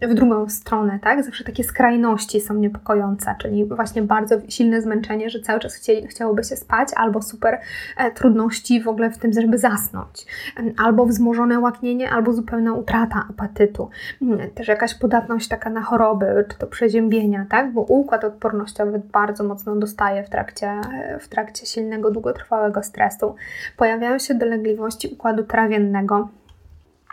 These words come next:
bóle głowy, bóle pleców, bóle szyi. No, osłabia się koncentracja i zapominalstwo się tutaj pojawia, jakieś takie roztargnienie cały czas, więc coraz więcej dana osoba, mm, popełnia pomyłek,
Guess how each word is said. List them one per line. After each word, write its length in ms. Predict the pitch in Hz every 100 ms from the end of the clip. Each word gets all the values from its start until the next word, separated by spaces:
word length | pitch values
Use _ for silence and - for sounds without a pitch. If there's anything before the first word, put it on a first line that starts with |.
| - -
bóle 280 | 233 240 226
głowy, 420 | 233 226 214 214
bóle 240 | 214 208
pleców, 600 | 208 - 208 208 214 208
bóle 240 | - 214 214
szyi. 480 | - 202 202 220 - - - - _ -
No, 340 | 254 285 285 - _ - _ -
osłabia 540 | 233 - 247 247 233
się 400 | 214 - 214 214 302
koncentracja 840 | 240 220 220 208 226 262 - 220
i 120 | 233
zapominalstwo 920 | 220 226 233 233 233 233 - - - 247
się 160 | -
tutaj 300 | - - 254
pojawia, 520 | 247 247 233 233 240
jakieś 300 | 233 233 254
takie 360 | - 247 - 254
roztargnienie 920 | 247 - 233 247 233 226 240 233 240 -
cały 200 | 226 233
czas, 300 | 226 214 240 -
więc 240 | 247 240 - - - - -
coraz 420 | 247 254 269 -
więcej 400 | 240 226 247 220
dana 280 | 220 226 226
osoba, 440 | - 208 226 226
mm, 340 | 226 226 220
popełnia 420 | 220 208 240 220 240
pomyłek, 640 | 262 233 214 214 208